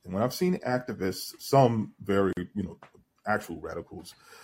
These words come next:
trying to maneuver around some of these issues, like, for example, when it involves, like, um, uh, human trafficking and such, uh, people coming over the border in,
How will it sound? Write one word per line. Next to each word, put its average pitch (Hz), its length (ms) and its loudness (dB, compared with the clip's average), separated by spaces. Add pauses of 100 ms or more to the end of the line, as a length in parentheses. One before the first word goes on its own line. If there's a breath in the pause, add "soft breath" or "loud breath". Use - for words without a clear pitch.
(320 loud breath)
trying 113 380 4
to 104 140 -4
maneuver 107 400 4
around 90 360 0
some 101 120 -4
of 90 60 -2
these 85 140 -6
issues, 85 440 -6
like, 92 160 -4
for 117 100 2
example, 98 420 -2
when 87 180 -4
it - 120 -14
involves, 87 580 -6
like, 85 200 -12 (180)
um, 76 480 -18 (480)
uh, - 240 -16 (180)
human 101 240 -2
trafficking 104 480 0
and - 120 -14
such, - 360 -16 (460 soft breath)
uh, 76 80 -10
people - 260 -8
coming 90 280 -4
over - 160 -6
the 82 60 -10
border 78 260 -10
in, 90 160 -8